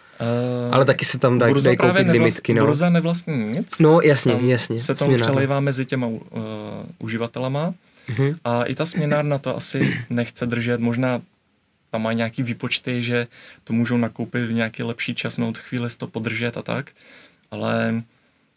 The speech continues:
Speaker 1: taky asi ta tvoje objednávka většinou jde přímo na nějakou tu burzu na pozadí,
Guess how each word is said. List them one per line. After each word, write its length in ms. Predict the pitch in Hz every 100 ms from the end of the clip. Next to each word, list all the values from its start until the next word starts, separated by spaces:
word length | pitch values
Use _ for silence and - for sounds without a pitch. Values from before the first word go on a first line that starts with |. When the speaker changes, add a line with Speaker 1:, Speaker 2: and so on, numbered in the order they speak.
| _ _ _ -
Speaker 1:
taky 220 | 117 120
asi 200 | 113 127
ta 120 | 113
tvoje 220 | 123 123 117
objednávka 440 | 120 120 113 127
většinou 380 | 117 117 123 120
jde 100 | 117
přímo 320 | - - 117
na 100 | 117
nějakou 340 | 113 113 117
tu 120 | 117 120
burzu 340 | 117 117 120
na 120 | 120
pozadí, 640 | 107 113 110 107 110 113